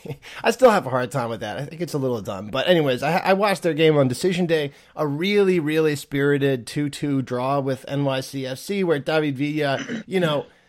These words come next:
was David Villa. I mean, David Villa is, I think, not even that close to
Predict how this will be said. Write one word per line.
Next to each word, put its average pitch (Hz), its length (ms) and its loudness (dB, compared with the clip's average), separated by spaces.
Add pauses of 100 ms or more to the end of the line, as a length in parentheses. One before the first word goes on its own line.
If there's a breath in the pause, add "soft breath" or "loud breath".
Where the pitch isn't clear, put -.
(380 soft breath)
was 156 300 0
David 143 320 -2
Villa. 165 240 2
I - 20 -2
mean, 147 240 -6
David 208 300 0
Villa 220 240 0
is, 151 400 -6 (120)
I 151 120 -2
think, 151 340 -8
not 143 320 -4
even 143 220 -4
that 135 180 -6
close 139 360 -4
to 143 360 -6